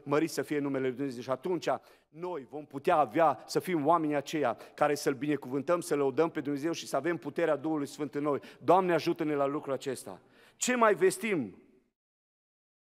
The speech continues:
prin moartea Domnului Iisus Hristos? Ce mai vestim la cină? Vestim siguranță.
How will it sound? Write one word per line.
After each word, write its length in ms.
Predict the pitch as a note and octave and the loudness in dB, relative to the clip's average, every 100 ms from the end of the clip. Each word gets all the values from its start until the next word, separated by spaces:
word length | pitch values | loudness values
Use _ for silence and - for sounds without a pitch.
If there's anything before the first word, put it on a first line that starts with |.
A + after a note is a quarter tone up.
| _ | _
prin 160 | - D3 | -10 -2
moartea 320 | D3 D3 D3 | 0 0 -2
Domnului 280 | B2+ C3+ C3 | -4 -4 -4
Iisus 220 | - C3 | -6 -12
Hristos? 480 | - A2+ - G#2 - _ _ | -12 -12 -10 -10 -14 _ _
Ce 160 | - A3 | -2 4
mai 160 | G#3 | 4
vestim 380 | F3 F3+ - G3 | 4 0 0 -2
la 120 | D#3 | -2
cină? 380 | - - A#2 F#2 _ _ _ _ _ _ _ _ _ | -2 -8 -10 -12 _ _ _ _ _ _ _ _ _
Vestim 480 | D#3 D#3 - A3 G3+ | -4 -4 -2 -4 -4
siguranță. 1000 | - - E3+ D3 E3 E3 B2+ - G2+ | -6 -6 -6 0 0 0 -2 -10 -14